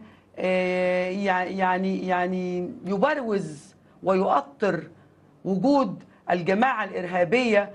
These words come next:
وحزبها حزب الحرية والعدالة.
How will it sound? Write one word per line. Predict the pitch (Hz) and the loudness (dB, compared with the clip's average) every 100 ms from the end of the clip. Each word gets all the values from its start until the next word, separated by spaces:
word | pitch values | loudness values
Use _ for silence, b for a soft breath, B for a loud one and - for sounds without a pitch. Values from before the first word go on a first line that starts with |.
| B B | B B
وحزبها | 170 - 185 143 147 240 220 202 - - | -4 -2 -4 -2 0 2 0 -6 -10 -6
حزب | 226 170 202 | -4 -2 -4
الحرية | 196 190 202 208 | 0 0 4 4
والعدالة. | 180 165 170 185 175 156 | 4 4 4 4 2 0